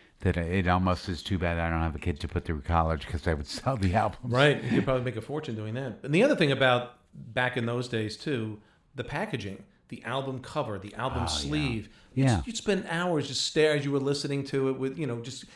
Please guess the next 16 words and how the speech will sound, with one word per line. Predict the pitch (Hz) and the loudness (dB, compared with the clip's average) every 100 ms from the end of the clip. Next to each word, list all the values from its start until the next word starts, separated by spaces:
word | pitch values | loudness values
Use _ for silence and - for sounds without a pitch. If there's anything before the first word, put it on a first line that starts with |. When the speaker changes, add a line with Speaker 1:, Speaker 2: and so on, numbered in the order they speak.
| - | -14
Speaker 2:
every | 160 175 185 | -12 -8 -6
little | 175 170 | -6 -8
detail. | - 90 | -4 2
Speaker 1:
Reading | 104 95 87 | 6 6 6
the | 78 | 4
liner | 73 82 87 95 | 4 4 6 6
notes. | 101 101 127 | 6 6 4
Speaker 2:
Yeah, | 240 254 233 156 123 | 2 4 4 2 2
Speaker 1:
Yeah. | 165 - 73 | 2 4 2
Speaker 2:
right? | 71 180 | 0 -4
How | 190 349 | -4 -6
cool | - 311 | -2 -2
was | 262 233 185 | 0 -2 -2
that? | 233 113 113 | -4 -6 -8
And | 127 | -8
that, | 160 170 | -6 -6